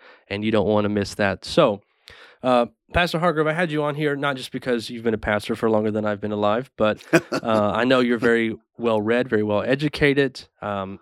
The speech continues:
Speaker 1: <clears throat> I'll tell a little bit of the stuff he's uncomfortable telling because he really is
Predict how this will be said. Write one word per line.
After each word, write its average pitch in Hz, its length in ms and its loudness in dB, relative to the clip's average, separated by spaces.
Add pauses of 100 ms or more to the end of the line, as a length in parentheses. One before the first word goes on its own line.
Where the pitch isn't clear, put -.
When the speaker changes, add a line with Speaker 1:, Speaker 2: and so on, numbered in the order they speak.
(100)
Speaker 1:
<clears throat> - 440 -4
I'll 123 140 2
tell 131 220 0
a 120 60 2
little 131 160 4
bit 120 140 0
of 110 140 -6
the 113 100 -4
stuff 110 260 0
he's 123 160 -2
uncomfortable 113 460 -2
telling 113 240 0
because 110 320 -6
he 127 160 2
really 117 300 4
is 107 220 -2